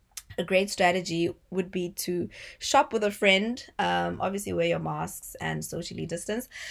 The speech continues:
So that's if you're not shopping online. Um, but even if you're shopping online, shop with a friend, and, um, you'll have an accountability buddy, and you might be able to capitalize on those two-for-one deals.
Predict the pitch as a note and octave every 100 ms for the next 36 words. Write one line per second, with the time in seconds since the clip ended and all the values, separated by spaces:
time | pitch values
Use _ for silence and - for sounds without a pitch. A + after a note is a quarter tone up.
0 | - - - G#3 G3+ G3 - - G3 F#3+
1 | G3+ G3+ F#3 E3 E3 - D#3 F3+ D#3+ E3
2 | D#3+ F3 - - - _ - F#3 F3+ G#3
3 | E4 G4+ E4+ E4 A#3+ G#3 G#3 G3+ F3+ F#3
4 | F3+ G3 C4+ - B3 A#3 G3+ G3+ G3+ -
5 | F#3+ F3+ F3+ F#3+ - E3+ E3 E3+ - _
6 | _ _ _ - G#3+ G3 G#3+ G#3+ A3+ A3
7 | F3+ G#3 G3 G3 F3+ E3+ E3+ E3+ - E3+
8 | D#3+ E3 - - E3+ F3 E3+ F3+ G#3 -
9 | E3+ F3 - D#3 - F#3+ - F3+ F#3 D#3+
10 | D#3 E3 E3 E3+ E3 E3+ - - F3+ E3
11 | D#3+ D#3 D#3+ D#3 D3+ F3 G3